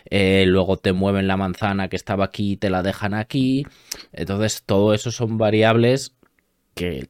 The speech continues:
la gente en su libre albedrío, que gracias a Dios tiene, eh, en su libre albedrío, pues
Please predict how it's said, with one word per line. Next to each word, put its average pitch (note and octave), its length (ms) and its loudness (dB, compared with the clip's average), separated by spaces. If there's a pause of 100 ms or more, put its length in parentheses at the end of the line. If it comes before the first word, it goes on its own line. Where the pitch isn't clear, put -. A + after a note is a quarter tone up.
la F2 220 -4
gente E2+ 580 -10 (260)
en F2 180 -10
su - 120 -8
libre E2 320 -6
albedrío, F2+ 640 -2 (380)
que - 100 -12
gracias E2 320 -8
a D#2+ 80 -2
Dios E2 240 -4
tiene, F2+ 540 -2
eh, F2 580 -6 (240)
en - 160 -16
su - 120 -14
libre F2+ 220 -4
albedrío, F#2 520 -2
pues - 280 -8